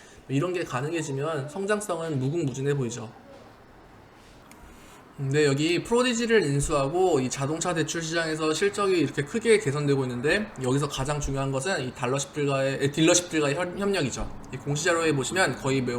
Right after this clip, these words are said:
매일 하루에 한 개씩 가맹점이 늘어난다고 합니다. 현재는 일곱 개의 은행이 이 자동차 대출 플랫폼 계약에 사인됐는데, 이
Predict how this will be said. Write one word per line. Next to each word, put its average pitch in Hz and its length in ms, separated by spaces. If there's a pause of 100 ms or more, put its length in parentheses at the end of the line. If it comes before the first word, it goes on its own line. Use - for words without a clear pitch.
매일 123 340
하루에 190 320
한 190 140
개씩 190 380
가맹점이 135 440
늘어난다고 123 420
합니다. 113 320 (440)
현재는 208 340
일곱 226 200
개의 196 260
은행이 143 260
이 139 180
자동차 170 420
대출 156 540
플랫폼 185 360
계약에 135 280
사인됐는데, 156 720
이 135 80